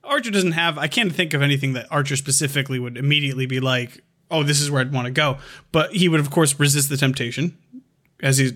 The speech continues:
you know, it's a Starfleet captain. He, he knows his limits and what he should and shouldn't do. But that would be the con-, I imagine the conversation of, like, you know, "Hey,"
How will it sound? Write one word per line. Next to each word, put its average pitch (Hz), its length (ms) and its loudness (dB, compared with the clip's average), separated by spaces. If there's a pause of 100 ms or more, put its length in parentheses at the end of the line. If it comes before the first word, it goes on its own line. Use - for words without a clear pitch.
you 156 120 2
know, 131 80 0
it's 139 100 -2
a 151 40 -6
Starfleet 135 520 -2
captain. 135 380 -2
He, 131 220 2
he 135 80 0
knows 131 360 0
his 135 160 -2
limits 131 320 0
and 131 120 -4
what 120 80 -4
he 127 80 0
should 127 220 -2
and 123 100 -2
shouldn't 123 240 -2
do. 135 160 0 (400)
But 143 480 -2 (320)
that 156 280 0
would 156 140 2
be 147 80 4
the 139 100 2
con-, 139 360 2
I 156 80 0
imagine 156 340 2
the 143 80 0
conversation 139 760 0
of, 123 100 -10
like, 123 240 -4
you - 80 0
know, 156 140 2
"Hey," 156 340 0